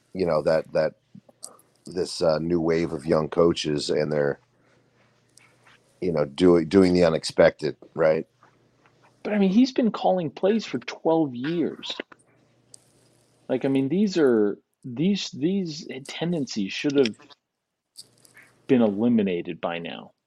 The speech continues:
Speaker 1: Yeah, but
Speaker 2: But
Speaker 1: when,
Speaker 2: I think
Speaker 1: but,
Speaker 2: this is
Speaker 1: but when
Speaker 2: just
Speaker 1: the
Speaker 2: who he
Speaker 1: pressure
Speaker 2: is.
Speaker 1: kicks in, when the pressure kicks in, old, old habits die hard in that situation.
Speaker 2: Right.
Speaker 1: That's what
Speaker 2: I
Speaker 1: you
Speaker 2: mean, some
Speaker 1: saw.
Speaker 2: of, some of us get their family out of a house, grab a fire extinguisher, and start fighting a fire.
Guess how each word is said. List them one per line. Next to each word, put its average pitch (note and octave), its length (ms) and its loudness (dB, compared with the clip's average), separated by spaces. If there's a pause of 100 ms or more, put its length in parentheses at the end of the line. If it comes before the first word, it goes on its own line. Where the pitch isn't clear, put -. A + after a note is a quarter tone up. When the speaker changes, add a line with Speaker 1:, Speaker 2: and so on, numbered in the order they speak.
(120)
Speaker 1:
Yeah, D#2 180 6
but D#2+ 100 8
Speaker 2:
But E2 80 4
Speaker 1:
when, F2+ 180 6
Speaker 2:
I E2+ 40 0
think F2 160 4
Speaker 1:
but, - 40 4
Speaker 2:
this D#2 100 -4
is E2 80 -8
Speaker 1:
but F#2+ 120 8
when G2+ 120 8
Speaker 2:
just - 0 -
Speaker 1:
the F#2+ 60 6
Speaker 2:
who C3+ 60 6
he A2+ 40 4
Speaker 1:
pressure G#2+ 260 6
Speaker 2:
is. E2 100 -4
Speaker 1:
kicks - 240 -2
in, D#2+ 400 -2
when F2 140 -2
the D#2+ 60 -6
pressure G#2 280 2
kicks - 300 -6
in, D#2+ 140 -4
old, D2 260 -10
old D#2 180 -4
habits D2+ 260 -4
die C#2+ 200 -6
hard C#2 220 -8
in C2+ 80 -20
that C2+ 140 -18
situation. C#2 520 -20 (640)
Speaker 2:
Right. C3 140 2
Speaker 1:
That's - 160 -6
what - 80 -6
Speaker 2:
I - 20 -4
Speaker 1:
you C3 60 -2
Speaker 2:
mean, A#2 80 0
some C#3+ 240 0
Speaker 1:
saw. D#3 40 0
Speaker 2:
of, C3+ 100 -6 (760)
some C#3+ 280 2
of C3+ 140 -4
us B2 100 -4
get B2+ 220 0
their B2 80 -4
family B2 380 0
out A2+ 120 0
of G#2+ 80 -6
a G#2+ 60 -8
house, B2 280 -4
grab A#2 240 -2
a A2 40 -8
fire A#2+ 240 0
extinguisher, A2+ 560 -4
and G#2+ 100 -6
start A2 240 -2
fighting A2 240 2
a G2+ 60 -10
fire. C3 340 -2